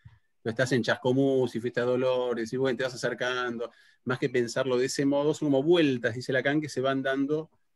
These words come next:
sobre ese agujero, ¿no? Eh, y qué se va escribiendo y qué marcas van apareciendo en esas vueltas, y un análisis me parece que tiene muchas vueltas, hay, hay como muchos análisis en un análisis.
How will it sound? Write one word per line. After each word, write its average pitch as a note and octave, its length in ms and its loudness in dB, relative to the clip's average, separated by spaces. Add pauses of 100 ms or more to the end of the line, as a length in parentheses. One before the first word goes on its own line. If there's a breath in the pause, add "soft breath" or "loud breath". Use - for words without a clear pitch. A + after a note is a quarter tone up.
(600)
sobre B2 280 -2
ese C3 120 -2
agujero, C3 640 2
¿no? E3+ 340 -4 (100)
Eh, G2+ 680 -4
y A2 100 -8
qué C3+ 160 -4
se C#3+ 160 2
va C3 120 4
escribiendo C#3 760 -2
y B2+ 80 -2
qué B2+ 140 -4
marcas C3+ 360 -2
van B2 440 -6
apareciendo C3 960 -4
en A2 160 -10
esas A#2 240 -8
vueltas, D3 500 0
y C#3 40 0
un C#3 100 0
análisis D3 540 -2
me A2 160 -8
parece C#3 440 -2
que B2 120 -4
tiene D3+ 220 -2
muchas F3 320 -2
vueltas, G#2 680 -6
hay, A#2 180 -8
hay C3 120 -2
como C3 180 -2
muchos D3+ 320 -2
análisis C3 400 0
en G#2+ 100 -6
un G#2+ 80 -6
análisis. G2 640 -12